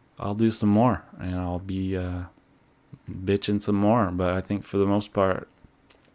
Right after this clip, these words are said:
this is just the middleman guy wanting to talk to other, uh, you know, people. Never gonna cl-, claim I'm, uh, the master of this shit at all. And I don't wanna be even seen as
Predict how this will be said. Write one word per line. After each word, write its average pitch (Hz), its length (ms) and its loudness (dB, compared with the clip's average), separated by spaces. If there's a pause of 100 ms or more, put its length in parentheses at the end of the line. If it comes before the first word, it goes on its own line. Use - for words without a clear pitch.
(1080)
this 110 140 -2
is 113 80 0
just 107 200 -2
the 110 60 0
middleman 123 600 4
guy 127 540 2 (120)
wanting 98 300 -4
to 104 60 -6
talk 107 340 -4
to 120 100 -6
other, 95 460 0
uh, 58 360 -8 (120)
you 78 100 -8
know, 65 300 -8
people. - 560 -6 (920)
Never 101 320 0
gonna 98 280 -2
cl-, - 200 -8 (480)
claim 107 460 2
I'm, 98 380 -2 (460)
uh, 98 340 -2 (380)
the 95 140 -2
master 95 680 0
of 98 100 -4
this 104 160 0
shit 107 280 2
at 98 120 2
all. 107 400 2 (1300)
And 95 140 -4
I 95 80 0
don't 98 160 0
wanna 98 320 4
be 92 120 0
even 95 520 -2
seen 113 360 2
as - 400 -6